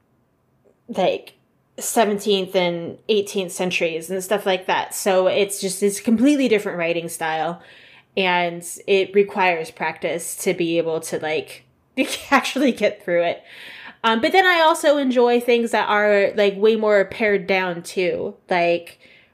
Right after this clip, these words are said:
um, I, I mentioned him before, I know. I, I just don't remember what the context was. But, um, like, Hemingway, I think,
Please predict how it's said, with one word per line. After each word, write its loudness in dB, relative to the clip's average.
um, -2
I, 2
I 0
mentioned -2
him -2
before, 2
I -2
know. -4
I, -2
I -2
just -8
don't -4
remember -4
what -4
the -10
context -8
was. -8
But, 0
um, -6
like, 0
Hemingway, -2
I -4
think, -8